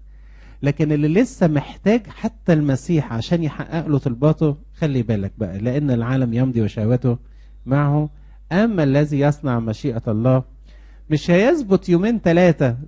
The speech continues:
اللي احنا عايشينهم في الأرض، ده هيثبت إلى الأبد، لأن مفيش حاجة ممكن إن هي إيه؟ تغيره. وهو ده اللي بداه في آية تمنتاشر، بيقول:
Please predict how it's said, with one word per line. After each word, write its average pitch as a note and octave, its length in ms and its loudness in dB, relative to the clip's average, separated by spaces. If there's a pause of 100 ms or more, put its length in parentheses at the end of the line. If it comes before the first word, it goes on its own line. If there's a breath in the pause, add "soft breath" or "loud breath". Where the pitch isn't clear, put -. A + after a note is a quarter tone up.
(140)
اللي C#3 160 0
احنا D#3+ 200 0
عايشينهم D3+ 400 2
في C3 120 -4
الأرض، B2 360 0
ده A#2+ 80 0
هيثبت D3+ 500 4
إلى F3 360 4 (460)
الأبد، G#2 500 -4
لأن E3+ 360 0
مفيش D3 220 0
حاجة D#3+ 240 -2
ممكن C#3+ 400 0
إن A2+ 120 -2
هي B2+ 180 0
إيه؟ A2+ 320 -2 (240)
تغيره. F#2+ 560 -2 (1500 soft breath)
وهو G#3+ 260 6
ده A3+ 320 0
اللي D3+ 220 4
بداه E3 520 2 (100)
في D#3 140 0
آية G3 180 4
تمنتاشر، D3+ 760 0
بيقول: F3+ 440 0